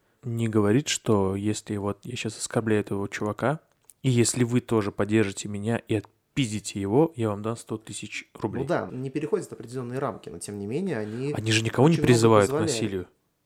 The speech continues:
Speaker 2: К насилию
Speaker 1: А
Speaker 2: нет.
Speaker 1: вот он призвал, по
Speaker 2: Он
Speaker 1: сути.
Speaker 2: призвал к насилию, да,
Speaker 1: Ещё и за
Speaker 2: согласен.
Speaker 1: деньги.
Speaker 2: Но тем не менее они тоже друг друга оскорбляют. И это
Speaker 1: И
Speaker 2: тоже
Speaker 1: оскорбляют
Speaker 2: не от
Speaker 1: они,
Speaker 2: большого
Speaker 1: они с-,
Speaker 2: ума.
Speaker 1: они стоят на площадке, которая предполагает,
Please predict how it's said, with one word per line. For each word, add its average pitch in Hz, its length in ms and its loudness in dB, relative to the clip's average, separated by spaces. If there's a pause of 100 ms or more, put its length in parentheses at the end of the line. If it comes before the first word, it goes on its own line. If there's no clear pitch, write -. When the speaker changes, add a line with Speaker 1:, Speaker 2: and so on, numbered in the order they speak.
Speaker 2:
К - 120 -16
насилию 117 320 -2
Speaker 1:
А 107 60 4
Speaker 2:
нет. 98 180 -2
Speaker 1:
вот - 100 -20
он 113 240 -2 (240)
призвал, 127 480 0 (220)
по - 60 -8
Speaker 2:
Он 113 40 -6
Speaker 1:
сути. 143 200 -6
Speaker 2:
призвал 170 320 -2
к - 60 -18
насилию, 101 340 -12
да, 127 120 -2
Speaker 1:
Ещё 113 120 4
и 113 40 4
за 120 140 6
Speaker 2:
согласен. 110 220 2
Speaker 1:
деньги. 95 180 -4 (580)
Speaker 2:
Но 110 80 -12
тем 117 160 -10
не 120 60 -6
менее 185 180 -2
они 147 80 -4
тоже 139 160 -6
друг 123 140 -10
друга 117 180 -10
оскорбляют. 135 640 -8 (100)
И 107 140 -10
это 127 300 -4
Speaker 1:
И 131 60 -4
Speaker 2:
тоже 131 100 -4
Speaker 1:
оскорбляют 123 480 2
Speaker 2:
не 135 40 4
от 135 40 2
Speaker 1:
они, 139 80 2
Speaker 2:
большого 143 120 0
Speaker 1:
они 139 140 4
с-, 139 80 2
Speaker 2:
ума. 107 140 -6
Speaker 1:
они 123 200 2
стоят 123 320 4
на 113 80 -2
площадке, 110 480 0
которая 113 320 -4
предполагает, 110 800 -2